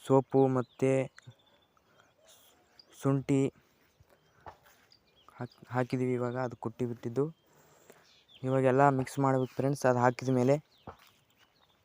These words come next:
<coughs> ಮತ್ತೆ ಇವಾಗ ಪುಟಾಣಿ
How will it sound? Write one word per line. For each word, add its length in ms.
<coughs> 260
ಮತ್ತೆ 240
ಇವಾಗ 280
ಪುಟಾಣಿ 300